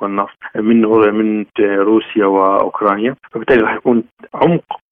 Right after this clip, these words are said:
تأثير المشكلة الاقتصادية عليهم أكبر. هذا راح يحد من قدرتهم على النمو الاقتصادي، راح يحد من قدرتهم على تأمين الحياة الكريمة للمواطنين عندهم،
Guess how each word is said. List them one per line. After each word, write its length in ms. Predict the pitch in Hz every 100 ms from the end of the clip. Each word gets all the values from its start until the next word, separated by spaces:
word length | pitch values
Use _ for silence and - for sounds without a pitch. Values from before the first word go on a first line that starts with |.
| -
تأثير 460 | - - - 147 117
المشكلة 440 | 101 113 - -
الاقتصادية 480 | 95 - - 98 104
عليهم 320 | 95 104 92 -
أكبر. 340 | 104 - 101 - - - - -
هذا 200 | 117 107
راح 180 | 98 -
يحد 580 | 101 - - - - -
من 200 | 104 98
قدرتهم 540 | 95 - 98 110 - 101
على 160 | 92
النمو 320 | 98 98 117 107
الاقتصادي، 580 | - _ - 110 127 135
راح 200 | - -
يحد 160 | - 104
من 80 | 107
قدرتهم 520 | - 92 107 - 101
على 300 | 92 104 104 - - - - -
تأمين 340 | - 123 135 120
الحياة 300 | 92 107 110
الكريمة 480 | 98 - 107 131 117
للمواطنين 880 | 101 98 98 98 98 110 107 107 101
عندهم، 460 | 107 107 117 127